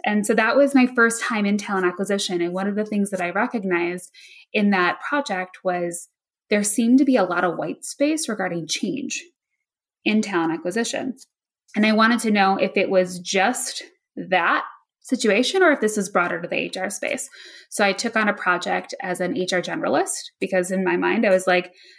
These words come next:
"Okay, I've done this talent side. I know nothing about H R." Came across this thing called the sherm competency model, <laughs> which is, you know, like, here's the area of H R and it's got all these different competencies. And my thought was,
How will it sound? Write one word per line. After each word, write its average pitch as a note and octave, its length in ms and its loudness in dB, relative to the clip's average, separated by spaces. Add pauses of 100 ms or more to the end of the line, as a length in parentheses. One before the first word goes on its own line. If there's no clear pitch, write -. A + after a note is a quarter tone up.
"Okay, G#3 220 2
I've G3+ 60 0
done G#3+ 140 2
this F#3+ 160 -2
talent G3+ 300 2
side. F3+ 380 0 (340)
I G#3 80 2
know G#3+ 120 4
nothing G#3 240 0
about F3 160 4
H E3+ 180 -2
R." E3+ 400 0
Came G#3 140 2
across E3+ 280 0
this - 200 -8 (340)
thing D#4+ 120 6
called D4+ 180 6
the C#4 40 8
sherm B3+ 280 4
competency F#3 460 0
model, D#3+ 440 0
<laughs> - 80 -10
which A#3 160 2
is, B3 300 2
you C#4 60 6
know, G#3 200 4
like, G3 200 4
here's G#3 300 2
the A3 120 0
area F#3+ 300 4
of F#3+ 80 -2
H F3+ 240 0
R G#3 220 4
and G3+ 80 2
it's F#3 100 -2
got F#3 120 2
all F#3 200 2
these G3 160 2
different F#3 220 -6
competencies. B3 600 -2 (680)
And G#3+ 100 2
my F#3+ 160 4
thought A#3 320 0
was, F#3 380 2